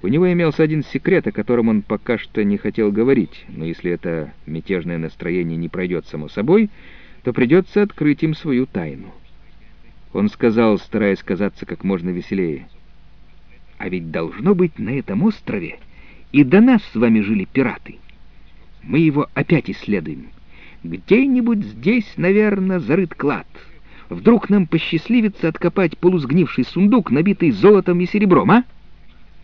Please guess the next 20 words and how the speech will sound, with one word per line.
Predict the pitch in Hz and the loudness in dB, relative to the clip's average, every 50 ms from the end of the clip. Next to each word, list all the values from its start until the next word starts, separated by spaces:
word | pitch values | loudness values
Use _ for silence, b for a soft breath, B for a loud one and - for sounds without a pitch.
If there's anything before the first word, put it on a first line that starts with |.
| - - - - - - - - - - - - - - - - - | -20 -20 -20 -20 -20 -20 -20 -20 -20 -20 -20 -20 -20 -20 -20 -14 -8
Но | 131 170 220 | -4 -2 -2
это | 208 - 165 165 | 0 0 0 0
вызвало | 175 170 160 156 151 147 | 0 2 2 2 2 2
лишь | 135 131 117 - - | 2 0 -2 -2 -4
слабое | - 160 156 120 90 87 82 | -4 -2 -2 0 0 -2 -4
оживление, | 82 - 82 76 73 76 80 78 76 76 73 73 | -4 -6 -8 -8 -6 -6 -6 -6 -6 -8 -8 -10
которое | 73 - 95 117 107 101 98 | -10 -6 -4 -2 0 2 2
угасло, | 101 95 95 135 143 131 - - 120 | 2 2 0 -2 -2 -4 -4 -4 -4
не | 107 95 90 | -2 -2 -2
приведя | - 90 85 90 90 107 | -2 -4 -4 -2 -2 -2
ни | 92 85 | -2 -4
к | 78 - | -6 -10
чему. | - - 73 69 67 - - - - - - - - - - - - - - - - - - - - | -12 -14 -12 -12 -12 -14 -16 -18 -20 -20 -20 -20 -20 -20 -20 -20 -20 -20 -20 -20 -20 -20 -20 -20 -8
Том | - 101 113 127 131 | -2 0 2 2 2
пустил | - 143 131 - - 147 139 | 0 -2 -2 2 2 2 2
в | - | 2
ход | - 147 156 147 - | 2 2 2 2 2
еще | 135 156 156 - - - 139 135 135 | -2 -2 -2 -4 0 2 2 2 4
кое-какие | - 143 143 135 - 139 - - 147 139 | 4 2 2 2 2 0 0 2 0 0
соблазны, | 127 - 131 123 120 123 127 131 131 120 117 127 127 127 | 2 0 0 2 2 4 4 2 2 2 2 2 2 0